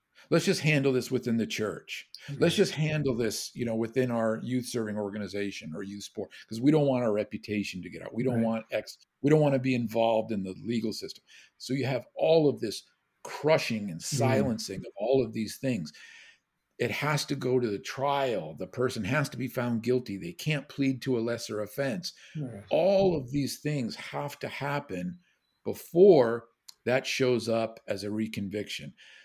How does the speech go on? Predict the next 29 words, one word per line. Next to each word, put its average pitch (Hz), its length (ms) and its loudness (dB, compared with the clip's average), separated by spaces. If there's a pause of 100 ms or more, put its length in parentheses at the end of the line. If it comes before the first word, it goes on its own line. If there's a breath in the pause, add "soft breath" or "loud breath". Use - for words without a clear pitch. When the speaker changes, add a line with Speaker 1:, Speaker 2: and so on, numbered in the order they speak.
(120)
Speaker 1:
Some 160 260 2
estimates 156 460 0
say 147 220 4
that's 131 220 2
about 113 340 0
one 127 440 2
percent 120 840 -2 (320)
of 104 140 -2
all 104 180 0
sexual 95 480 -4
offenses - 720 -12 (360)
will 98 460 -4
end 107 240 -2
Speaker 2:
Wow. 104 120 2
Speaker 1:
up - 160 -10 (500)
being, 113 420 0 (480)
showing 135 400 4
up 110 180 0
in 98 120 -6
court 110 280 0
records. 80 440 -10 (420 loud breath)
So 131 540 8 (280)
when 123 160 2
someone 180 360 6
goes 151 260 2
to 131 100 -2
court 160 300 4
and 120 120 -2
says 110 540 0